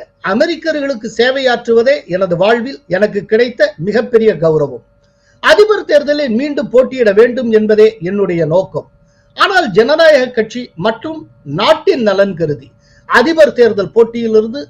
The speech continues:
நான் விலகுகிறேன். அதிபராக எஞ்சிய பதவிக்காலத்தில் என்னுடைய தனிப்பட்ட கடமைகள் மீது மட்டுமே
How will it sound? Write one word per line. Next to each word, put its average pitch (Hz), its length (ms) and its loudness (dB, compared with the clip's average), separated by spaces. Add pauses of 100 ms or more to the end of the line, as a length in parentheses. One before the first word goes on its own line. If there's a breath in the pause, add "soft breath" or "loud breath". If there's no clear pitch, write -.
நான் 185 260 -2
விலகுகிறேன். 165 640 -2 (480)
அதிபராக 208 540 2 (300)
எஞ்சிய 262 380 -2
பதவிக்காலத்தில் 185 920 -2 (340)
என்னுடைய 247 420 0 (300)
தனிப்பட்ட 311 540 0 (100)
கடமைகள் 240 480 0
மீது 208 260 -2
மட்டுமே 247 420 0